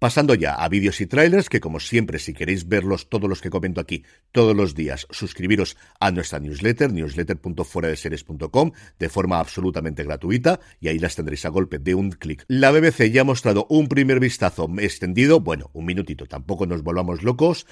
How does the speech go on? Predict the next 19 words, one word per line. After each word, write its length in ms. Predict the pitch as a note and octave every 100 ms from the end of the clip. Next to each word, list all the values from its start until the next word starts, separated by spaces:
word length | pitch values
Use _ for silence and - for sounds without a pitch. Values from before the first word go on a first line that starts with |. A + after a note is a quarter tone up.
| - -
de 280 | G#2 D3 -
El 260 | G#2+ F#2 G#2+
nuevo 200 | B2+ A2+
Doctor, 440 | G2 - C#3 D3+ _ -
interpretado 800 | C#3+ C#3 B2 G2+ F#2 A2+ C#3+ -
por 180 | - B2+
Ncuti 520 | A2 F#2 D#2 A2+ G#2+ F#2
Gunwa. 420 | D2+ C#2 A#1 -
Después 520 | A#2 B2+ B2 - D3
de 60 | C3+
los 260 | B2+ -
tres 260 | - D#3+ D3
especiales 300 | C#3+ - B2 G2+ F2 E2+ -
con 220 | - G#2
David 260 | F#2+ B2 B2+
Tennant 300 | F2+ D#2 D2+
retomando 480 | E2+ F2+ G#2 G2+ G2+
el 160 | C#3 C#3+
papel, 420 | - - D#3+ F#3+